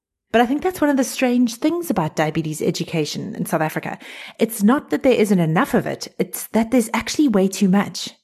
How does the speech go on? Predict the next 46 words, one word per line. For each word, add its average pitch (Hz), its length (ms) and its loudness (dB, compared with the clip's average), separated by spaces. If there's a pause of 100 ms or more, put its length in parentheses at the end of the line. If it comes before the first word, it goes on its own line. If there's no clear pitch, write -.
(1000)
I - 20 4
don't 233 140 2
know 277 60 4
about 208 300 0
you, 190 160 4
but 175 260 -2
when 185 160 0
I 214 140 0
was 233 160 4
diagnosed, 175 520 0
I 175 60 -2
felt 208 260 -2
like 254 160 -2
I 214 60 -2
was 196 160 2
being 196 320 4
drowned 190 540 2
in 165 120 2
information. 156 720 -4 (420)
I - 80 -4
had 190 200 2
no 196 180 6
idea 220 320 4
where 202 120 4
to 196 120 -2
start. - 540 -2 (560)
I 185 40 -6
was 175 120 -4
totally 262 360 2
overwhelmed, 180 680 2
trying 247 240 2
to 226 100 -8
figure 202 220 2
out 170 140 0
injections 160 760 -2
and 147 220 -8
food 226 480 4
and 156 200 0
clawing 285 300 4
my 185 160 2
way 160 140 0
back 185 260 0
to - 80 -4
feeling 180 280 2
halfway 190 360 2
human. 160 500 2